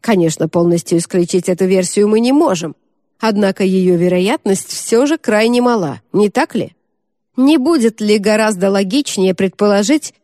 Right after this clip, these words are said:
что кот оказался в эпицентре схватки между убийцей и хозяйкой,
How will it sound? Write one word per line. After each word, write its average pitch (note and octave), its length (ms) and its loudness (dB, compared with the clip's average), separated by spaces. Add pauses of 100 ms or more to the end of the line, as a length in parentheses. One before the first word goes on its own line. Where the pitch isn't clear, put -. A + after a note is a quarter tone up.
(220)
что - 240 -2
кот G4 200 -2
оказался C#4 500 2
в A#3+ 80 2
эпицентре C4 520 0
схватки - 540 -4
между G3+ 380 2
убийцей G#3 500 0
и G3 40 0
хозяйкой, F#3+ 680 0